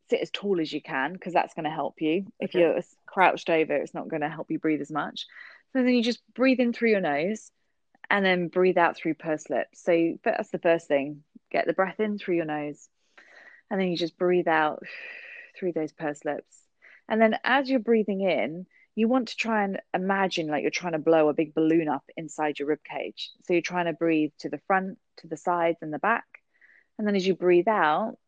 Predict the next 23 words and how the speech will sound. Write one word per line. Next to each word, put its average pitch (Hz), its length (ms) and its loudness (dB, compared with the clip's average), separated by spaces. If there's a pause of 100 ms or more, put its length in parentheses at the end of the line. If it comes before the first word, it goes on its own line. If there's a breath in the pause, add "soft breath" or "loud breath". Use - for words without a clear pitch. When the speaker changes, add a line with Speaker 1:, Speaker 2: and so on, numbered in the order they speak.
Speaker 1:
then 202 200 0
think 190 220 -2
about 180 240 -2
just 165 200 -8
using 165 320 -2
your 156 100 -6
core - 240 -4
muscles 156 800 -4
to 175 80 -10
help 165 320 -4 (300)
push - 240 -6
the 156 140 0
air 151 200 2
up 143 160 -8
and 151 80 -8
out. 190 260 -6 (3000 loud breath)
How 202 80 -8
are 175 40 -6
we 170 80 -4
feeling? 151 420 -2
We're 156 60 -10
still 180 160 -4
breathing. 151 540 -4